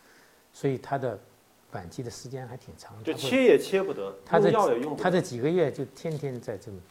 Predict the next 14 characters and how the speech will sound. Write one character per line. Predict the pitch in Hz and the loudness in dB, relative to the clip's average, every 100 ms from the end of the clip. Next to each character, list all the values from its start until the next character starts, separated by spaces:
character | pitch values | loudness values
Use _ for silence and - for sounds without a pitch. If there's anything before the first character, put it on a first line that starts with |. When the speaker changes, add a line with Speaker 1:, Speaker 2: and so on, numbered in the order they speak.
| - | -20
Speaker 1:
过， | - - _ _ _ - | -16 -16 _ _ _ -16
就 | 120 | -14
非 | - 147 139 | -12 -10 -8
常 | 139 - 85 | -10 -16 -20
的 | |
痛 | - | -20
苦。 | - - _ - | -20 -20 _ -20
Speaker 2:
嗯。 | - - - - | -20 -20 -20 0
Speaker 1:
他 | 190 | 0
不 | - 170 | 2 2
像 | 226 175 | 4 4
骨 | 113 156 | 2 2
转 | 139 98 | 2 0
移， | 104 | -8